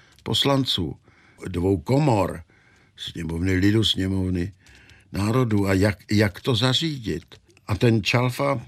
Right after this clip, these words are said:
který dodnes mnoho lidí mu nemůže přijít na jméno, on prostě zjevně, a on to nezastíral,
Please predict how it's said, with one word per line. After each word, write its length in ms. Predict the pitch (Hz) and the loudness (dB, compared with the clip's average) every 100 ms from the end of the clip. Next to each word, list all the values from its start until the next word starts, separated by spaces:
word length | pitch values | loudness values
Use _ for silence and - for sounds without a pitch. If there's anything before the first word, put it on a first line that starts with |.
| - _ _ _ _ _ | -16 _ _ _ _ _
který 540 | - 104 95 98 92 82 | -8 -2 2 2 2 -2
dodnes 720 | - 85 107 92 107 95 - | -8 -4 -2 2 4 4 2
mnoho 280 | 92 95 98 | 0 0 0
lidí 340 | 92 90 95 | 0 -2 0
mu 120 | 92 92 | 0 0
nemůže 440 | 90 95 95 104 - - - - - - _ | 0 -2 -4 -6 -10 -20 -20 -20 -20 -20 _
přijít 460 | - - 95 101 98 | -2 2 2 2 2
na 160 | 98 | 4
jméno, 440 | 98 101 101 101 - | 6 6 6 4 2
on 200 | 107 107 | 0 0
prostě 540 | 135 127 - 131 113 - _ _ _ _ _ _ _ - | 2 0 0 0 0 -4 _ _ _ _ _ _ _ -8
zjevně, 840 | 95 85 101 131 131 113 107 85 - _ - _ - | -4 0 4 4 4 2 2 0 -6 _ -20 _ -10
a 120 | 87 92 - | -6 -6 -4
on 180 | 101 87 - _ _ | -2 -2 -8 _ _
to 120 | 104 | 0
nezastíral, 760 | 101 104 127 120 - 95 82 | 2 4 2 0 -4 -6 -4